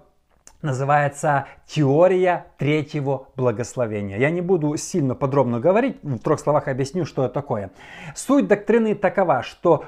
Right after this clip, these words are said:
в жизни христианина есть три переломных момента или три встречи с Богом. Первое — это покаяние. Твоё имя записывается в книге жизни. Второе — это веслианское учение, что ты переживаешь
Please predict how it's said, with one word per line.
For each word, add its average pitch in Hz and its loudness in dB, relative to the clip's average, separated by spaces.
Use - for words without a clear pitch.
в 135 0
жизни 190 2
христианина 175 -2
есть 180 2
три 208 2
переломных 170 0
момента 147 -2
или 165 0
три 196 -2
встречи 170 -4
с 139 -2
Богом. 117 0
Первое — 202 4
это 185 0
покаяние. 127 -2
Твоё 170 6
имя 196 2
записывается 143 -2
в - -12
книге 143 -2
жизни. 110 -4
Второе — 196 6
это 143 -2
веслианское 147 0
учение, 127 -4
что - -10
ты 277 -2
переживаешь 147 -4